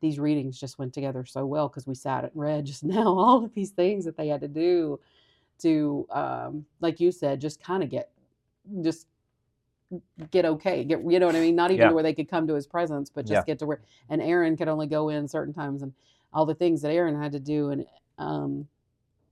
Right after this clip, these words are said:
Speaker 1: now we have, we have that, the,
Speaker 2: Uh-huh.
Speaker 1: the life, the blood of Christ, um, that covers us. And that just really makes me love God more.
Speaker 2: Yeah, um,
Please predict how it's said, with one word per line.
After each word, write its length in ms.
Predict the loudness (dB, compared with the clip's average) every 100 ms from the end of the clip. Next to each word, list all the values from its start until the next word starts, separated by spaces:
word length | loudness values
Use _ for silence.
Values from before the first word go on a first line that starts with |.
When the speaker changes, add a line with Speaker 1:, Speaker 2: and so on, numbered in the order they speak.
| -4
Speaker 1:
now 300 | 0 2 0
we 160 | 0
have, 580 | -2 -4 -2 -2 -4 -8 _ _ _ -20 _ _ _ -12
we 140 | -4 -2
have 260 | 0 -4 -2
that, 260 | -4 -4 _ _ _ _ _ _ _ _ _ _ _ -8
the, 120 | -8
Speaker 2:
Uh-huh. 100 | -6
Speaker 1:
the 100 | -2 2
life, 460 | 2 2 -2 _
the 80 | -10
blood 300 | -2 0 0
of 80 | -2
Christ, 580 | -4 -4 -4 -14 -20 -20 _ _ _ _ _
um, 240 | -6 -2 0
that 140 | -2
covers 400 | -2 -2 -2 -2
us. 480 | -4 -6 -10 -14 -18 -18 -8
And 220 | -2 -2
that 140 | -2
just 200 | -6 -8 -4
really 280 | -2 0
makes 240 | -2 -6 -6
me 80 | -6
love 180 | -6 -6
God 200 | -8 -6
more. 300 | -6 -8 -14 _ _ _ _
Speaker 2:
Yeah, 220 | 2 2 2 _ 2
um, 460 | 4 4 2 -6